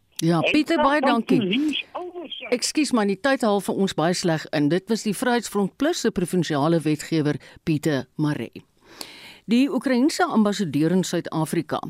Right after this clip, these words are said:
Speaker 1: Lyubov Abrovitova, sê voedselsekerheid was een van die belangrikste onderwerpe van bespreking tydens die telefoongesprek tussen president Cyril Ramaphosa en sy Oekraïense eweknie, Volodymyr Zelensky. Die gesprek het uiteindelik hierdie week plaasgevind.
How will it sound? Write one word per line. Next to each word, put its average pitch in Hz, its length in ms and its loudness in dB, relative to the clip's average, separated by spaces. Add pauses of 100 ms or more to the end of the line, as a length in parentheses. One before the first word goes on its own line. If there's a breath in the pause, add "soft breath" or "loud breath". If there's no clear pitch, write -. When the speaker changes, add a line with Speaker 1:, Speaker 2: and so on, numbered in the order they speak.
(180)
Speaker 1:
Lyubov 180 540 2 (120)
Abrovitova, 160 680 0 (520 loud breath)
sê 269 200 0
voedselsekerheid 185 880 0
was 139 120 -2
een 220 140 0
van 220 120 0
die 202 80 0
belangrikste 190 640 2
onderwerpe 156 520 0
van 135 200 0
bespreking 160 640 0
tydens 220 360 0
die 180 80 -8
telefoongesprek 196 880 -2 (300 loud breath)
tussen 247 280 2
president 156 440 0
Cyril 165 320 2
Ramaphosa 156 600 0
en 277 100 2
sy 220 120 -2
Oekraïense 135 720 -2
eweknie, 143 480 -2 (320 loud breath)
Volodymyr 143 560 0
Zelensky. 127 640 -2 (520 loud breath)
Die 285 120 2
gesprek 285 380 0
het 311 120 -2
uiteindelik 208 800 2
hierdie 139 240 0
week 131 220 -2
plaasgevind. - 680 -6